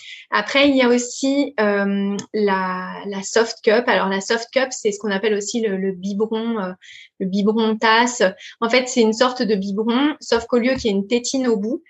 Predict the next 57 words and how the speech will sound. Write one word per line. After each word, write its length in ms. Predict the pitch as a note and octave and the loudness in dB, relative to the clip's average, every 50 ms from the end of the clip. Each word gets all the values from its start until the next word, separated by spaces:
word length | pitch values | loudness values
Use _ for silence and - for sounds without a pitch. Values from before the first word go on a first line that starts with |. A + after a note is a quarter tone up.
| - - - | -20 -20 -10
ça 120 | - - G3+ | -4 0 2
va 80 | G3+ | 2
être 180 | G#3 G#3 - - | 2 2 2 0
une 120 | A3 A3 | 0 0
sorte 300 | A3+ - C4 C4 - - | 2 0 0 0 -2 -4
de, 280 | A3+ F#3+ G#3 G3 G3 G3 | -2 0 0 0 0 0
de 140 | F#3+ G3+ G3 | -2 -4 -6
cuillère. 560 | G3 - - - G#3+ G3 G#3 G3 A3 B3+ - - - _ _ _ _ _ | -6 -8 -8 -6 -2 0 0 0 0 -2 -4 -10 -16 _ _ _ _ _
Et 100 | - A3 | -4 -2
donc 160 | G#3 A3 G#3+ G#3+ | 0 0 2 2
là, 100 | B3 C4+ | 2 0
c'est 180 | C4 - B3 G#3+ | 2 0 0 0
un 100 | G3+ G3+ | 0 0
peu 140 | G3+ C4 | 0 2
le 60 | B3+ A#3+ | 2 2
même 240 | A#3 G#3+ G#3+ G#3+ | 2 0 -2 -4
principe, 500 | G#3 - G#3+ G3 F#3+ - - - A#3 A3+ | -6 -10 -10 -10 -10 -10 -8 -8 -8 -8
c'est-à-dire 400 | - - - G3 G3 G3+ A3 G#3+ | -6 -2 0 2 2 2 2 0
qu'on 140 | - G#3 G3 | -2 -4 -2
va 180 | F#3 G3 G#3 G3+ | 0 2 2 2
venir 260 | G3+ A3 A#3 A#3+ A#3+ A#3+ - - - _ _ _ _ - | 2 2 2 0 -2 -4 -8 -16 -20 _ _ _ _ 0
appuyer 440 | A#3+ B3 A#3+ - - - B3 C4 B3 | 0 0 0 -2 -2 0 0 0 0
sur 180 | - - A3+ | 0 -2 -2
les 120 | G3 G3+ G3+ | 0 0 0
bords 360 | F3+ G#3+ G#3+ A3+ A#3 A#3 G3 | 2 2 0 0 0 -2 -6
du, 260 | F#3 F#3 F#3 F#3 F3+ | -8 -8 -8 -10 -10
du 180 | E3+ F#3+ G3 - | -12 -12 -12 -8
contenant 480 | - G#3 G#3+ G#3+ G#3 - A#3 A#3 A#3 | -6 -6 -6 -6 -4 -2 -2 -2 -2
pour 180 | A3+ - G#3 - | -2 -4 -8 -4
faire 240 | - F3+ F#3+ - _ | -4 -4 -4 -4 _
couler 240 | - A#3 A3 A#3 A3 | -4 2 4 6 6
le 100 | G#3+ G#3 | 6 6
lait 220 | G3+ G#3 A3 A#3 | 6 4 4 2
dans 160 | A3 G#3+ G3 | 2 0 0
le, 240 | F#3+ F#3+ F#3 F#3 F#3 | -2 -2 -4 -4 -4
le 160 | F#3 F#3+ F#3+ | -4 -6 -6
petit 260 | F#3+ - - A3 G#3+ A#3 | -6 -6 -6 -2 0 2
embout, 400 | G#3 G#3 G3+ G#3+ A3+ A3+ A3+ G#3+ | 2 2 2 0 0 0 0 0
euh, 140 | F#3 F3+ F3 | 0 -2 -4
cuillère, 420 | - - - F#3+ G3 G3+ A3+ D4 D4+ - - - - - - - _ | -8 -8 -4 0 2 4 4 4 2 -2 -8 -18 -20 -20 -20 -6 _
et 100 | - A#3 | 0 0
le 60 | G3+ | 2
bébé 240 | F#3+ A3 G3 A3+ B3 | 2 4 4 4 2
va 160 | A#3+ A3+ G#3 | 2 0 0
venir, 400 | F#3 F#3+ G3 G3+ G#3+ A#3+ A#3+ A3+ | -2 -2 -4 -2 -4 -4 -4 -4
euh, 140 | G#3 F#3+ F#3 | -6 -4 -2
laper 540 | F#3+ G#3 A3 A3 G#3+ - A#3 A#3 C#4+ - _ _ _ _ _ _ - | 0 0 0 0 0 0 -2 -2 -2 -4 _ _ _ _ _ _ -4
et 120 | A3 A#3 | -4 -2
récupérer 500 | A3+ A3+ A3+ A3+ G3+ - G3 G3 G#3+ A#3+ | -2 -4 -4 -8 -6 -4 -4 -2 0 0
le 120 | A#3 A3+ G#3 | 0 0 0
lait 200 | G3 G#3+ A#3+ A#3 | 0 -2 -4 -6
qui 200 | - - G3+ G#3 | -10 -10 -6 -6
est, 140 | A3 G#3+ | -6 -6
euh, 80 | G3+ F3+ | -6 -8
dans 200 | E3+ E3+ G3 G3+ | -4 -2 -2 0
la 160 | G#3+ A3 A3 G#3+ | 0 -2 -4 -6
cuillère. 480 | - - G3+ F#3+ F#3 F3 - - - | -8 -8 -6 -4 -4 -4 -6 -12 -20